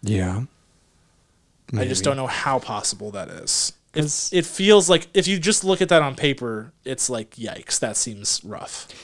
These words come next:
Speaker 1: I mean, it, it almost seems like the exact same formula for The Mummy. Like, "Okay, we got The Mummy reboot.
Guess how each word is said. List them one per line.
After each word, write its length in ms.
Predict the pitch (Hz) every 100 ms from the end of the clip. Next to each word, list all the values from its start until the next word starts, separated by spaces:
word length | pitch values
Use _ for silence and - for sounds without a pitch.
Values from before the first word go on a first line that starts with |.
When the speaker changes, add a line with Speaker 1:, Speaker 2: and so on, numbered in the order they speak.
| - 117
Speaker 1:
I 40 |
mean, 140 | 113
it, 220 | 107 - - 110
it 80 | 110
almost 300 | 120 110 -
seems 220 | 110 98
like 140 | 95
the 100 | 98
exact 540 | 92 92 95 95 95 -
same 360 | - 101 92
formula 520 | 92 - 101 92 92 92
for 160 | 101
The 80 | 90
Mummy. 320 | 107 101 98 104
Like, 220 | 92 -
"Okay, 220 | 117 104
we 100 | 98
got 160 | 110 -
The 80 |
Mummy 280 | 110 113 117
reboot. 520 | 110 110 98 104 101